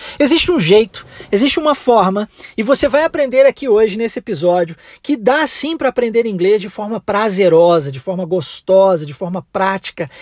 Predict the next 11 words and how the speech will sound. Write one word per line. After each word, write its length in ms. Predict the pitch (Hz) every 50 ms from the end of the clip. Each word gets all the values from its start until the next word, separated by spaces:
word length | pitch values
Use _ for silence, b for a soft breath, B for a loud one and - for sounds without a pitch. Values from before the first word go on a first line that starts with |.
| B B B
e 80 | 240 220
principalmente 600 | - - 294 294 - - 294 254 247 262 - 247
de 60 | 220
forma 280 | 190 - 247 247 269 262
rápida, 560 | 208 175 180 233 269 - _ 208 143 139 131 B B B B B
utilizando 600 | 285 262 - 339 339 294 220 247 294 339 392 359
o 60 | 381
que 100 | - -
você 300 | 339 339 359 - - 359
tem 240 | - - 359 370 381
de 120 | 320 330